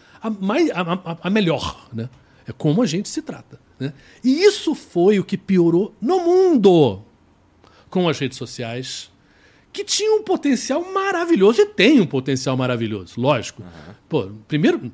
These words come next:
Speaker 1: não simplesmente esse gênio não
Speaker 2: Não.
Speaker 1: vai voltar à garrafa, quer dizer, não tem como desinventar, <laughs> quer dizer, isso já seria ridículo,
Speaker 2: Aham.
Speaker 1: mas eu acho que é ruim, quer dizer, para a nossa conversa, para a liberdade que foi, por exemplo, vamos, vamos voltar da minha época.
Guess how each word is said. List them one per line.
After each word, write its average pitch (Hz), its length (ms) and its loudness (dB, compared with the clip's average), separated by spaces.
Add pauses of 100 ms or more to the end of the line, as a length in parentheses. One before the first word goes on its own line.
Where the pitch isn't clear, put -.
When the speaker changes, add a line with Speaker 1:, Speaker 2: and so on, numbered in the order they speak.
(120)
Speaker 1:
não 226 220 2
simplesmente 147 560 0
esse 131 160 -4
gênio 131 300 0
não 139 100 0
Speaker 2:
Não. 135 60 -2
Speaker 1:
vai 143 120 0
voltar 131 380 -2
à 110 80 -8
garrafa, 120 500 -2
quer 120 140 -8
dizer, 110 200 -8 (140)
não 131 120 -4
tem 165 100 0
como 156 260 -4
desinventar, 156 960 2 (100)
<laughs> - 120 -20
quer 139 80 -2
dizer, 139 140 2
isso 156 160 0
já 151 120 0
seria 123 260 -6
ridículo, 127 460 -4
Speaker 2:
Aham. 101 140 -14
Speaker 1:
mas 190 160 2
eu 175 160 2
acho 170 140 -4
que 269 60 -2
é 277 40 2
ruim, 254 400 4
quer 123 120 -4
dizer, 123 120 -4 (300)
para 240 240 2
a 226 40 -2
nossa 156 240 -4
conversa, 123 560 -8
para 170 180 -6
a - 40 -2
liberdade 156 680 -4
que 135 120 -8
foi, 147 260 -4
por 180 140 -6
exemplo, 135 220 -4 (240)
vamos, 226 160 -4
vamos 277 160 -2
voltar 160 560 -2 (180)
da 139 140 -8
minha 147 200 -4
época. 107 360 -12